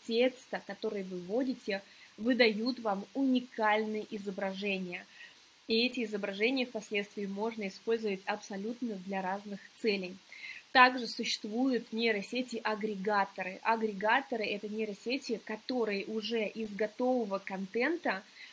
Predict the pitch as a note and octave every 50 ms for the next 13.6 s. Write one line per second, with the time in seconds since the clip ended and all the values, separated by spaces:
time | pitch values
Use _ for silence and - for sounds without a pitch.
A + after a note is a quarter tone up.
0 | - - - _ _ _ - A3+ A3+ - C4+ B3+ A#3 A3 G3+ G3+ G3+ G#3+ G#3 -
1 | - A#3 A3 F#3 F#3 - - G3 F#3+ - G3+ G3+ A#3+ C4 C4 G#3 G#3+ A3 - -
2 | A#3+ B3 B3+ A3+ G#3+ G#3+ G3+ G3 F#3 F3+ F#3+ F#3+ - - - - A#3+ A#3+ B3 B3
3 | - - A#3 G#3 F#3+ G3 A3 A3 A3 G#3+ - G#3 G#3 G3+ G3 F#3+ F#3 F#3 F#3+ F#3+
4 | - G#3 G#3 - - G3 F#3 F3+ F3+ F#3 - - G#3 G3 G3+ - A#3 G#3 G3 F#3+
5 | - G3 F#3+ - G#3 F#3+ G3 G3 F#3+ G3+ A3 A#3+ B3+ A#3 G#3+ G3+ G3 G3 G3 F#3+
6 | F#3+ - - G#3+ G#3 G3+ F#3+ G3 G#3 G#3 G3+ - G3+ F#3+ F#3+ F#3+ G3 F#3+ G3+ G3
7 | G3+ F#3+ - - - - G#3 G#3+ C4 D#4 - - - - - - - C4 B3 B3
8 | - C#4+ C#4 - D4 B3+ A#3 G#3+ G3+ G3+ - - G#3 F#3 F#3 F#3+ F#3 - A3 A#3
9 | A3+ G#3+ G#3 G3 - - G3+ - - B3+ C4+ D4+ D#4+ D#4 C#4 - - - - -
10 | G3+ G#3 A3+ A#3 A#3 G3+ G#3+ G#3 G3+ G3 G3+ A3 G#3 G3+ G3+ G3 G3 G3+ G3+ G3+
11 | G3 G3 G#3 G#3+ A3 A#3+ A#3+ - - - - - - - - _ _ - G#3 A3+
12 | A#3+ A3+ A3 A3 A#3+ B3 A#3+ A3+ - A#3 A3 A3 G#3 - A3 G#3+ G3+ - A#3+ A#3+
13 | A#3+ A3+ G#3+ G3 G3 A3 A3+ G#3+ G#3+ G3+ F#3+